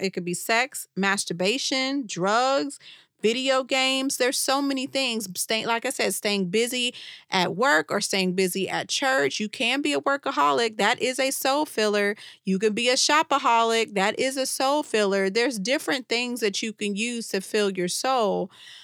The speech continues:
Um, and like I said before, doing certain things, um, are not bad. Like being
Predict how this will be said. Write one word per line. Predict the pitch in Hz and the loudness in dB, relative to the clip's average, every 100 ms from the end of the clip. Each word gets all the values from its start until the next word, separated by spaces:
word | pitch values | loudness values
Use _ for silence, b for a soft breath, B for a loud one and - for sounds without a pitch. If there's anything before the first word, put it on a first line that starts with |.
| B - | B -2
Um, | 202 196 190 196 - | 0 0 -2 -6 -6
and | 233 214 214 - | -4 -2 -4 -4
like | 226 254 294 | -2 0 0
I | 254 | -2
said | - 247 254 | 0 0 0
before, | 226 196 240 277 226 208 - - 180 | -2 -4 -2 0 2 0 -4 -10 -4
doing | 240 339 453 415 349 - | 2 4 4 4 4 2
certain | 202 - - 269 - 240 214 | -2 -2 0 2 2 0 -2
things, | 202 196 196 190 196 - b b b - | 0 0 2 0 -2 -6 b b b -4
um, | 202 196 - | -2 0 -2
are | 208 226 | -2 0
not | 220 233 254 190 | 2 2 2 0
bad. | 208 226 208 202 | 2 4 4 2
Like | 208 190 | 0 -2
being | 202 254 262 | -2 -2 -2